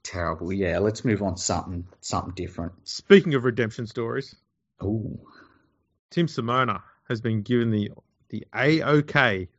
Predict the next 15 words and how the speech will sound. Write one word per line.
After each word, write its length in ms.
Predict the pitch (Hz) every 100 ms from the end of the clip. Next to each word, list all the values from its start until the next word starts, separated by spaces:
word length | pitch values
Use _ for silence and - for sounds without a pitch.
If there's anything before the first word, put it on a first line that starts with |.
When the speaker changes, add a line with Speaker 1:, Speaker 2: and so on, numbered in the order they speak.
| _
Speaker 2:
by 160 | 110 107
the 180 | 107 127
N 80 |
R 260 | 143 135 135
L, 260 | 120 - - _ _ _ _ _ _ _ -
who 100 | 113
initially 460 | 110 131 - 127
suspended 440 | 113 - - 131 131
him 140 | 135
indefinitely 640 | 127 127 127 - - 87 - _ _ _ _ _ _
for 180 | 110 104
all 220 | 110 107
of 80 | 107
his 160 | 120
shenanigans. 680 | 117 113 98 92 90 87 -